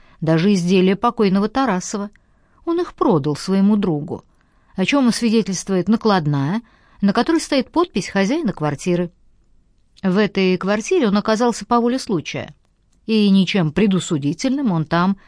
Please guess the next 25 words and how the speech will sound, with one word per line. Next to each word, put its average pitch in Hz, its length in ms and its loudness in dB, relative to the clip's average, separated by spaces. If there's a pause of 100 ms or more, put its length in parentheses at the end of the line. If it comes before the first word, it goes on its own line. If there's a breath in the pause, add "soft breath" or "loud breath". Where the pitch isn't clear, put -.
(160 soft breath)
не 147 160 0
занимался. 139 760 -2 (720)
«И 180 160 4
что 180 260 0
же 160 80 0
он 165 100 2
там 170 280 2
делал, 143 440 0
по-вашему?» 139 640 -4 (800)
«Гостил», 202 800 -2 (600)
коротко 165 380 -2
ответил 156 400 -4
старый 180 340 -2
лис 302 300 -4 (100)
и 302 80 -6
натянуто 185 640 -2
улыбнулся. 143 640 -6 (1500)
«А 165 100 0
пока 170 280 0
гостил, 269 560 -2 (320 loud breath)
совершил 196 400 0
разбойное 147 540 0
нападение 180 580 0
на 156 160 0
девушку», - 520 -6